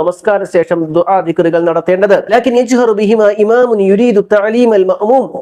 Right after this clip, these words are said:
മഅ്മൂമിങ്ങളെ പഠിപ്പിച്ചു കൊടുക്കാൻ വേണ്ടി ഇമാമിന് ഉറക്കെ ചെല്ലാം. ഫൈദാ തഅല്ലമു അസ്റ, അവർ പഠിച്ചു കഴിഞ്ഞാൽ രഹസ്യമാക്കണം. അപ്പൊ സഹോദരങ്ങളെ,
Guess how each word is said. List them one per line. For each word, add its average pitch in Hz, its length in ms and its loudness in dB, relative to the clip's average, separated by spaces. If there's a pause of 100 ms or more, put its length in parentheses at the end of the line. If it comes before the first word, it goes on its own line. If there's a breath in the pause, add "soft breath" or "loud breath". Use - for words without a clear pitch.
(180)
മഅ്മൂമിങ്ങളെ 247 600 0
പഠിപ്പിച്ചു 247 420 -2
കൊടുക്കാൻ 185 340 0
വേണ്ടി 175 200 0 (100)
ഇമാമിന് 175 360 0
ഉറക്കെ 165 300 -2
ചെല്ലാം. 156 340 2 (120)
ഫൈദാ 202 260 0 (100)
തഅല്ലമു 226 480 0
അസ്റ, - 120 -8 (220)
അവർ 156 200 -4
പഠിച്ചു 160 280 -6
കഴിഞ്ഞാൽ 196 300 0
രഹസ്യമാക്കണം. 147 600 -4 (320)
അപ്പൊ 277 200 -2
സഹോദരങ്ങളെ, 190 580 0